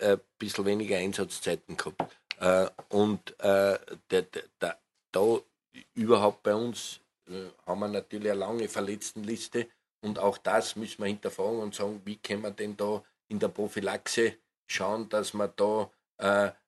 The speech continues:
äh, äh, vielleicht mithelfen, dass, dass, dass, dass das nicht, die, dass die Liste nicht so lang ist. Äh, und zum Zweiten, ich glaub, das ist vermessen, wenn man jetzt von einer, äh, Meistermannschaft spricht bei Austria Wien. Äh,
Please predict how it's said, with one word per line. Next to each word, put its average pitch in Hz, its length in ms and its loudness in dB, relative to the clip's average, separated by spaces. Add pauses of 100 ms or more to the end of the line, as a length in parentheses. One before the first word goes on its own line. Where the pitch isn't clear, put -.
(100)
äh, 98 320 -2
äh, 98 460 -6 (320)
vielleicht 104 540 -2 (500)
mithelfen, 107 720 -4
dass, - 380 -4 (360)
dass, 95 200 -6
dass, - 240 0
dass 92 200 -6
das 92 180 -10
nicht, 98 180 -4 (180)
die, 98 140 -6
dass - 180 -4
die 107 120 -6
Liste 101 320 -2
nicht 92 180 -8
so - 80 -6
lang 85 320 -12
ist. - 160 -16 (260)
Äh, 95 220 0 (340)
und 98 200 -6
zum 104 180 -4
Zweiten, 110 500 0 (280)
ich 98 120 -10
glaub, 95 280 0
das 101 200 -6
ist 110 180 -6
vermessen, 101 600 -4
wenn 101 140 -4
man 98 100 -6
jetzt 101 160 -8
von 98 220 -8
einer, 98 280 -8 (280)
äh, 90 220 -6
Meistermannschaft 101 880 -4 (140)
spricht - 440 -6 (280)
bei 98 140 4
Austria 98 380 0
Wien. 113 260 -4 (260)
Äh, 98 120 4